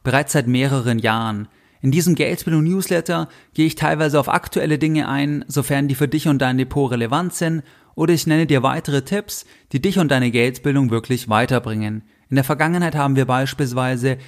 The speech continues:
die neue Fondsbesteuerung ab zweitausendachtzehn thematisiert, wir haben die aktuellen Höchststände analysiert und was du hier berücksichtigen musst und vieles mehr. Zukünftig werden wir uns definitiv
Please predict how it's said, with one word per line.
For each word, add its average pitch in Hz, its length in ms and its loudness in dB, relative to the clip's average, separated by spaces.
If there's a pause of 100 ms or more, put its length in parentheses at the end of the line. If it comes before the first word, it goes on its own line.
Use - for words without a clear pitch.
(160)
die 139 80 2
neue 131 280 4
Fondsbesteuerung 143 800 0
ab - 160 -6
zweitausendachtzehn 131 680 -2
thematisiert, 131 720 0 (340)
wir 135 160 4
haben 139 140 4
die - 100 -2
aktuellen 135 400 2
Höchststände 147 580 0
analysiert 135 600 2
und 127 100 0
was 131 140 -2
du 135 80 -4
hier 123 160 2
berücksichtigen 139 680 0
musst 131 280 0 (180)
und 113 120 -2
vieles 117 480 -2 (160)
mehr. 107 380 -2 (320)
Zukünftig 202 720 0 (260)
werden 160 240 2
wir 185 60 2
uns - 260 -4
definitiv 185 880 -2